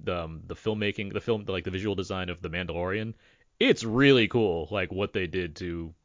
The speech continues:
create the Star Wars worlds in that series. Like, there's some really creative stuff I L M put together to, like, make those worlds come to life, 'cause it's similarly done as far as being in a set, but it's, there's some new innovations they created.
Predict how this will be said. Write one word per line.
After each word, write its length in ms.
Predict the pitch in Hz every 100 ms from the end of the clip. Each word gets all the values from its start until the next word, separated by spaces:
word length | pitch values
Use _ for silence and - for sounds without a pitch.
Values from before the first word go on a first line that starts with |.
| -
create 420 | - 104 95 90 _ -
the 100 | 90 - _
Star 320 | - 107 92
Wars 260 | 85 87 78
worlds 340 | 82 80 80
in 100 | 80
that 220 | 76 76 -
series. 640 | - - 87 76 - 87 87
Like, 160 | 82
there's 180 | 98 95
some 160 | - 87
really 300 | 92 90 85
creative 320 | - 95 82
stuff 220 | - 95
I 140 | - 85
L 140 | 80
M 280 | 85 82 80 _ _ -
put 180 | 98
together 480 | - 90 85 80 78 _ -
to, 80 | -
like, 280 | 78 71 _ _ _ _ _ _ _ _
make 320 | 107 95 87 -
those 200 | 90 82
worlds 280 | 85 82
come 200 | - 82
to 60 | 76
life, 300 | 78 76 -
'cause 140 | 82
it's 160 | 82 -
similarly 460 | 123 120 101 92 87
done 240 | 101 92
as 80 | 82
far 200 | 101 82
as 120 | 80
being 240 | 92 82
in 60 | 80
a 40 |
set, 360 | - - 101 90
but 140 | - 85
it's, 280 | 82 - - _ _ _ _ _ _ -
there's 180 | 127
some 140 | - 131
new 160 | 139
innovations 460 | 135 110 107 92 82
they 100 | 82
created. 340 | - - -